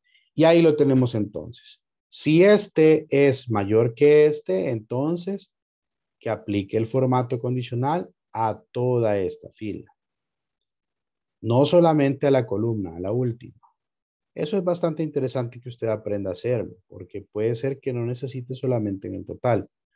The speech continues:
Ahora veamos, ¿qué pasa si yo le pongo en vez de B tres? Mm, pongámosle A. O solo tres.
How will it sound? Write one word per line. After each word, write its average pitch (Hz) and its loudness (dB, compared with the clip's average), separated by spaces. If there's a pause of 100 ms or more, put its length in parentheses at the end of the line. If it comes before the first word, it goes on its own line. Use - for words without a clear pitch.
(260)
Ahora 113 0
veamos, 107 0
¿qué 95 -20
pasa 117 -6
si 110 -6
yo 107 -2
le 107 0
pongo 110 -6
en 90 -8
vez 101 -6
de 107 -4 (440)
B 101 -6
tres? 160 -6 (2750)
Mm, 98 -8 (120)
pongámosle 107 -8
A. 120 -6 (1500)
O 110 -12
solo 123 0
tres. 139 0